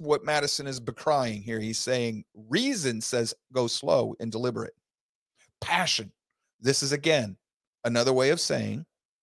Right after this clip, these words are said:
that the rational mind will be drowned out by the self-interest of the animal." In a society under the forms of which the stronger faction can readily unite and oppress the weaker,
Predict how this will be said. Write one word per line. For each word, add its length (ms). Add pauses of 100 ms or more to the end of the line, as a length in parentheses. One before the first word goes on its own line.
(220)
that 180
the 100
rational 460
mind 440
will 180
be 100
drowned 380
out 320 (320)
by 140
the 80
self-interest 640
of 80
the 160
animal." 340 (4000)
In 120
a 80
society 720 (280)
under 200
the 100
forms 460
of 100
which 320
the 80
stronger 540
faction 640
can 180
readily 340
unite 540
and 100
oppress 340
the 120
weaker, 400